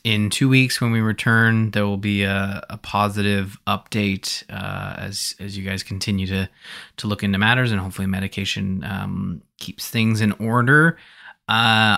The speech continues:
I don't know how to pivot here, but, uh, I'll say that, so since we last spoke, and maybe shortly before that, uh, the kids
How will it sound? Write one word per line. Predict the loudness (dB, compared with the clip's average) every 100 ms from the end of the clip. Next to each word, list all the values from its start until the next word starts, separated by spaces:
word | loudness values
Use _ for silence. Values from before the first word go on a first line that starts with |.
| 2
I | 2
don't | 4 2 -2 _ -4
know | 0 4 4 4
how | 4 4
to | 4
pivot | 2 2 2
here, | 2 4 4 4
but, | 4 2 2 -2 2
uh, | 4 4 4 2
I'll | 0 2
say | 4 2
that, | 2
so | 2 2 0 _ _ _
since | -4 2 4 4
we | 4
last | 6 4 2
spoke, | -4 -6 -6 -10 -14 -4
and | 0
maybe | 2 2 2
shortly | 2 0 -2 -2
before | -4 -4 -2 -2
that, | -2 -4 -8 _ _ _ _ _ -2
uh, | 0 0
the | -2 -6
kids | 0 4 4 2 -4 -10